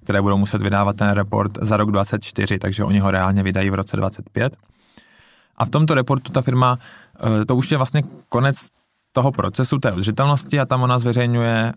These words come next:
eh, jak si vede v těch svých důležitých tématech, která jsem popa-, popsal na začátku. Takže, eh,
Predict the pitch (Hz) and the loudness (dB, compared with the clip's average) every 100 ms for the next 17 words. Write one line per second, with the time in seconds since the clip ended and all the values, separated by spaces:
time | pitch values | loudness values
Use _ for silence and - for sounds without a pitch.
0 | - 107 104 104 107 107 - 127 113 107 | -6 -2 0 0 0 -2 -2 0 2 0
1 | 101 101 - - 104 98 104 101 101 101 | 0 -6 -4 -2 0 2 2 2 -2 -2
2 | 101 98 101 98 - 98 95 101 98 98 | 0 0 0 -4 -2 -2 0 0 0 0
3 | 95 98 - - 101 - 98 101 98 101 | -2 -2 -8 -10 -8 -2 0 0 0 -2
4 | 98 - 104 - - - - _ - - | -2 -6 -8 -10 -20 -20 -20 _ -20 -20
5 | - _ _ - 104 104 107 104 - - | -20 _ _ -4 -2 2 2 0 -4 -18
6 | - | -2